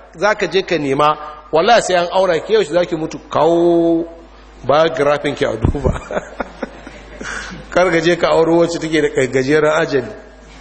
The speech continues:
Mun gane wannan. Kuma kai in ka je neman aure kai ma sai sun duba naka. Sauratan shida ya mutu.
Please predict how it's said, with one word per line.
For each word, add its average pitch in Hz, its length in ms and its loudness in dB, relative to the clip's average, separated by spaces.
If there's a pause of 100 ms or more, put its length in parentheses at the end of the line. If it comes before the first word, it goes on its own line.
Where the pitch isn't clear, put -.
(880)
Mun 151 120 2
gane 175 280 6
wannan. 165 280 2 (300)
Kuma 185 180 2
kai 190 220 2
in 196 80 2
ka 196 100 0
je 190 160 2
neman 190 260 0
aure 185 280 2
kai 185 140 -2
ma 185 120 2
sai 180 140 0
sun 175 140 -2
duba 175 240 0
naka. 143 300 -4 (560)
Sauratan 170 460 2
shida 196 340 0
ya 160 120 2
mutu. 156 260 -4